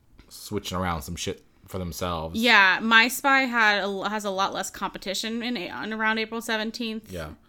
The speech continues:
Speaker 2: than it would have when it came out closer. Which
Speaker 1: I'm, I'm assuming Trolls is just trying to take advantage of not having competition or something.
Speaker 2: Yeah, I think that's probably what's happening as well.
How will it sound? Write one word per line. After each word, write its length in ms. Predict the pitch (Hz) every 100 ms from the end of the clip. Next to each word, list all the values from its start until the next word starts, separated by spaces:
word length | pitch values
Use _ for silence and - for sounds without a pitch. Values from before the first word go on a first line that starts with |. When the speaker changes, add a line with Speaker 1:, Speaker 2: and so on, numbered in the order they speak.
| -
Speaker 2:
than 560 | 208 196 190 185 180 -
it 220 | 196 185
would 240 | 185 180
have 300 | 190 170 175
when 100 | 190
it 140 | 180 -
came 180 | 202 185
out 300 | 170 - -
closer. 600 | 202 180 - 214 214 196
Which 120 | 196
Speaker 1:
I'm, 260 | 202 196 -
I'm 200 | - 95
assuming 340 | 92 95 92 85
Trolls 340 | - 82 73
is 120 | 73
just 180 | 73 -
trying 280 | - 82 78
to 340 | 82 80 76 - _ _ _ -
take 180 | - -
advantage 480 | 76 82 80 82 80
of 140 | 76
not 160 | 82 78
having 260 | 82 82
competition 600 | - 87 - 78 - 90
or 60 | 90
something. 220 | - 208
Speaker 2:
Yeah, 240 | 226 185 -
I 120 | 226
think 200 | 233 220
that's 220 | 202 190
probably 360 | - 160 160 185
what's 200 | - -
happening 380 | - - 62
as 120 | - -
well. 220 | - -